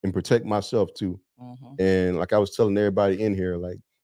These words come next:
Speaker 1: the most important thing with my brand and with, with the things that we have going on, um, as a company is protecting it. Anybody who's a business owner out there right now, like, I guarantee you, um,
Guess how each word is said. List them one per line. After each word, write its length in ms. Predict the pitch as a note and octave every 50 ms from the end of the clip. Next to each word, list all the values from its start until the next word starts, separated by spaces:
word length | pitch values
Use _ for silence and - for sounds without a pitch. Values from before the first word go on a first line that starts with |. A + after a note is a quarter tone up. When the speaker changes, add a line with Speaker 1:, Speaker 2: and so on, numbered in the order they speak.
| _ _ _
Speaker 1:
the 60 | -
most 200 | A2 B2+ C3+ -
important 420 | C#3 A#2+ - B2+ A#2+ A2+ A2 F#2+ -
thing 320 | A#2 A2+ G#2+ G#2 G2+ G2
with 200 | F#2 G2 G2 E2 -
my 200 | E2+ G2+ G#2 G#2+
brand 540 | G2 F2+ E2 G#2 G#2 G#2 G2+ G2+ G2 G2 - -
and 200 | F2+ F#2 F#2 F2+
with, 220 | F#2 F#2 F2+ E2+ - F#2
with 100 | G2 F2+
the 60 | F#2+
things 200 | G2+ A2 G#2 F#2+
that 40 | F#2+
we 140 | F2+ F#2+ G2
have 200 | G2+ G2+ G2 F2+
going 300 | E2 F#2 F2+ F#2 F2+ F#2
on, 260 | F#2+ F#2+ F2+ F2 F2+ - _ _ _ _ _ _ - F#2
um, 240 | F#2 F2+ F2 E2+ F2 - _ _ -
as 140 | G2+ F#2
a 60 | E2+ D#2+
company 480 | - G#2+ G#2 G2 F2+ E2+ E2+ E2 D#2+ _ _ _ _ _ _ _ _ _ _ _ _ _ _ -
is 120 | E2+ E2
protecting 600 | - - E2 D2+ - A2 G#2 G2 - - E2 D#2+
it. 100 | F2 - _ _ _ _ _ _ _ _ _ _ _
Anybody 380 | - A#2 B2+ A2+ B2 A#2+ A#2 A2
who's 160 | A#2 A#2+ G2
a 40 | F#2+
business 300 | F2 F#2 G#2+ G#2+ G2+ -
owner 140 | G#2 G2 G2+
out 160 | G2+ G2+ F#2+
there 120 | G2 G2
right 200 | G2 G2+ G2 G2
now, 120 | G2 G2 F#2+
like, 160 | F#2 F2 E2
I 100 | F2 F2+
guarantee 480 | F2 F#2 F#2+ F#2+ F#2 F2 - - G2 F#2
you, 340 | F2+ F2 F2 E2+ E2+ E2+ - -
um, 360 | F2 F2 E2+ E2+ E2 E2 E2